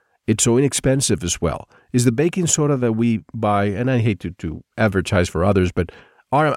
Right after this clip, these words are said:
Arm and Hammer, for example, is this true baking soda, or it, has it been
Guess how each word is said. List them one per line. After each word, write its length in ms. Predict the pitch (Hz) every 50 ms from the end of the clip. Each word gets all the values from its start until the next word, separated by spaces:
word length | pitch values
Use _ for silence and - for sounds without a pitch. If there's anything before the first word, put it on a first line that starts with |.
| -
Arm 280 | - 131 143 147 151 135
and 160 | 135 135 135
Hammer, 360 | 95 98 101 95 90 76 71
for 160 | - - 85 87
example, 460 | 76 - - 95 82 - 80 - - - - - - - - - - _ _ _ _ _ -
is 160 | 139 147 139
this 160 | 208 233 - -
true 220 | - - 196 165
baking 340 | 131 151 143 139 - 131 117
soda, 400 | - - 127 127 139 147 151 -
or 260 | - 120 120 120 107 -
it, 120 | - 123 117
has 240 | 120 123 117 -
it 160 | 127 110 110 -
been 380 | 120 120 117 113 110 101 95